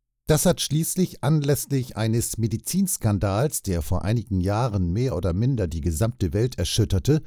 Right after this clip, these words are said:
dazu geführt, dass sie die Artikel der Mainstream-Medien kritisch hinterfragt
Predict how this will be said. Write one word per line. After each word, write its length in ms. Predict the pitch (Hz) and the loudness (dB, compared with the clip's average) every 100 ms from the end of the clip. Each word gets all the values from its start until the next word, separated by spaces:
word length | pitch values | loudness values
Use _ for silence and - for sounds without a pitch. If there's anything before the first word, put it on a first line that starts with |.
| - - | -10 -6
dazu 480 | - 95 110 - 175 | 0 0 0 0 0
geführt, 540 | 147 - 151 160 - - - - | 0 0 2 2 0 -12 -18 -2
dass 220 | 165 165 | 0 2
sie 140 | 175 | 0
die 160 | 147 139 | 0 -2
Artikel 420 | 120 - 165 156 | -2 -2 0 0
der 140 | 113 101 | 2 2
Mainstream-Medien 1300 | 110 180 - - 107 101 98 104 98 127 151 180 | 2 2 0 -2 -2 0 0 0 0 0 2 0
kritisch 400 | - - 80 92 | -2 -6 -2 -2
hinterfragt 720 | - 80 87 - 95 127 - | -2 -2 -2 -2 -4 -4 -6